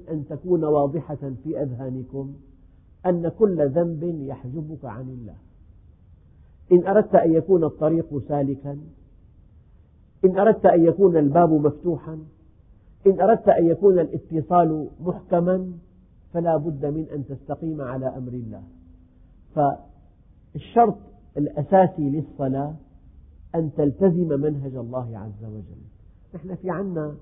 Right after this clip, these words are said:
أحكام الفقهاء وهي رائعة جدا، ولكن تتناول شكليات الصلاة، فلا بد من أن تتوضأ، والوضوء له أحكام وله فرائض وله واجبات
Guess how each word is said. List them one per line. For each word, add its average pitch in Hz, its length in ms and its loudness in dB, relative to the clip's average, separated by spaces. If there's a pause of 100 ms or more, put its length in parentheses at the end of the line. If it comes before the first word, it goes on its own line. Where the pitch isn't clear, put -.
(720)
أحكام 185 500 0
الفقهاء 147 720 -6 (680)
وهي 151 220 -4
رائعة 147 520 -2
جدا، 165 600 -4 (380)
ولكن 202 440 2
تتناول 180 680 2
شكليات 160 500 -2
الصلاة، 98 400 -16 (1080)
فلا 220 240 8
بد 170 240 2
من 160 200 0
أن 170 140 -6
تتوضأ، 180 580 0 (520)
والوضوء 175 460 6
له 170 280 2
أحكام 147 580 -6 (720)
وله 143 360 0
فرائض 139 640 -2 (160)
وله 131 320 -4
واجبات 123 800 -6